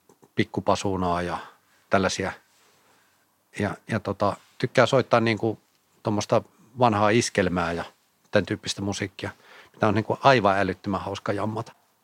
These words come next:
Sitten meillä on semmonen, ö, kokeellista äärimetallia tekevä Jyri C-niminen tyyppi. Ö,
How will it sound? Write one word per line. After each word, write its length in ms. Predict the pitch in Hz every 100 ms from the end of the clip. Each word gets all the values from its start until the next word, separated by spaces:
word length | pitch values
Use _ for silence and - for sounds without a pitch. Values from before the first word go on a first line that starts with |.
| _ _ - - -
Sitten 160 | -
meillä 180 | 180 165
on 60 | 147
semmonen, 420 | 151 143 143 147 _ _ _ - -
ö, 300 | 131 131 127
kokeellista 760 | 175 - 151 120 110 - 120 - - _ _ -
äärimetallia 760 | 147 143 113 107 - 104 98 92
tekevä 460 | 107 - 98 98 - _ _ - 113
Jyri 320 | 139 127 113
C-niminen 1120 | - - 175 107 87 87 - - 95 92 90 - _ -
tyyppi. 460 | 101 - - 104 - - - - - -
Ö, 200 | 95 92